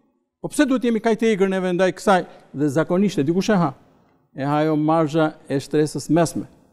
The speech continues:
Ata janë të zakonshëm që shkojnë, paguan ai zotëria. Sa herë që vjen puna, a, këta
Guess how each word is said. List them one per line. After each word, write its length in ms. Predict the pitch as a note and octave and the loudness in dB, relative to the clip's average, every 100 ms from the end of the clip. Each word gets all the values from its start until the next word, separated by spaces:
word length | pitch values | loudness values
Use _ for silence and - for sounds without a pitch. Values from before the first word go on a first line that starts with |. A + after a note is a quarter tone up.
| _ _ _ _ _ _ | _ _ _ _ _ _
Ata 240 | B2+ G3+ F3+ | -6 -2 -2
janë 160 | D3+ | -2
të 80 | C#3 | 0
zakonshëm 480 | C#3 C#3 C#3 D#3 E3 | 0 2 0 0 0
që 100 | C#3+ | -2
shkojnë, 360 | - C3 D3 D#3+ | 0 0 -2 -4
paguan 420 | - B2 D#3+ C#3+ | -6 -2 2 2
ai 100 | A#2+ A2+ | 0 -2
zotëria. 440 | A2+ A#2+ A#2+ C#3 | -4 -6 -8 -8
Sa 200 | - E3 | -2 0
herë 100 | D#3+ | 0
që 100 | D3 C#3 | 0 0
vjen 200 | D3+ C3 | 2 0
puna, 280 | C#3+ C#3 C3 | -2 -2 0
a, 160 | C#3 F3+ F3 | 0 -2 -6
këta 260 | - D3+ | -4 -2